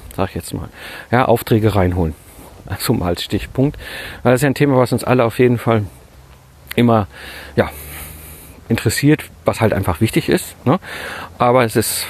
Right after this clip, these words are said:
von vielen von uns nicht immer so, dass der, der Lieblingssport und, äh, da gibt es halt, ja, ich sag mal, immer ganz viele gute Gründe, warum man jetzt gerade nicht so aktiv ist an diesem Feld.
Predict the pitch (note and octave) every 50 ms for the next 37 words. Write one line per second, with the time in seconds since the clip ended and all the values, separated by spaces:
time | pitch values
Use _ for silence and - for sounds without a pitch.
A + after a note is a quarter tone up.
0 | - - - A2+ A2 - - A#2 A2+ A2 G#2+ G#2+ G2 - - G#2 - - G2+ -
1 | - G2+ - A2+ A2 G#2 G2 F#2+ G#2 G#2 G2 - - - - - - - - -
2 | - - - G2+ G2+ F#2+ F#2 - - - - - - - - - - A2+ G2 -
3 | - - A2 G#2+ - - C#3+ C#3+ - - C#3 C3+ C3+ B2 - - - - - C3
4 | B2+ C#3 C#3+ - - - - A2 G#2+ G#2 - - - - A2+ A2+ A2 G#2+ G#2+ G#2+
5 | - - - - - - - - A#2+ A#2+ B2 C#3+ - - A#2+ G2+ G#2+ A2 A2+ A2+
6 | A#2 A2+ G#2+ - - - - - - - - - - - - - - - - -
7 | - - - - - - - - - - - - - - - G2+ F#2 G#2 A2+ G#2
8 | - A2+ G#2 A#2+ A#2+ - C3+ C3 A#2+ C#3+ E3+ - - - F#3 F#3+ F3+ D3+ C3 A#3
9 | D4+ - C4+ E3 E3 G3+ A3+ G#3 F3+ C#3+ D3 B2 C3+ D#3+ D#3+ D#3+ D3+ D3 C3+ -
10 | - - - A2 B2 B2+ C3 C3 B2+ B2 C#3 D3 C3+ - - - - A2+ G#2+ D2+
11 | C#2+ D2 - - E2+ D2 - - E2+ - - - - F2+ F2+ F2 G#2 A#2 - -
12 | C#3+ D3+ F3+ - -